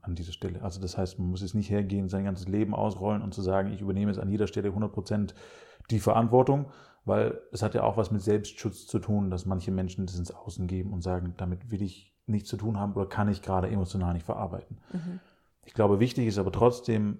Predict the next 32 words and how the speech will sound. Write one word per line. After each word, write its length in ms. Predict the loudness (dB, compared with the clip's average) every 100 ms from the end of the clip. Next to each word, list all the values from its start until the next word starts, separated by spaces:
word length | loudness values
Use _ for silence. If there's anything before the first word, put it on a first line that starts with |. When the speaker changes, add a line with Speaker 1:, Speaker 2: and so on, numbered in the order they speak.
| -8
Speaker 1:
einen 420 | -2 0 0 -2 -4 -2
ersten 420 | -2 -2 -6 -6
Schritt 420 | 0 0 -2 -12
zu 200 | -8 -4
gehen 400 | 2 2 0 -8 _ _ _
und 380 | 0 0 0 -2
dann 180 | 0
einen 320 | 0 0 0 2
weiteren 420 | 0 0 -4 -4
Schritt 280 | -4 -8 -6
zu 120 | -4
machen 360 | -2 -2 -8 -6
und 200 | -4 -4
sich 240 | -6 -6
der 160 | -6 -4
Tatsache 420 | 0 -2 -2 -4
einfach 220 | -2 -4
bewusst 400 | -6 0 0 -2
zu 100 | -8
sein, 400 | -2 0 0 -2 -8 -20 -20 _ _
dass 140 | -6 -4
ich 140 | 0
nur 280 | 4 4 4
was 160 | 0
verändern 540 | -2 -2 0 0 0 -4
kann, 560 | -2 0 0 -2 -6 -12 _ _ _ _
wenn 220 | -2 -2 0
ich 360 | -2 -4 -4
anfange, 800 | -2 -2 -4 -4 -2 -2 -4 -6 -12 _ _
etwas 500 | -4 -2 -2 -4 -8
zu 180 | -14 -4
bewegen. 400 | 0 2 0 -6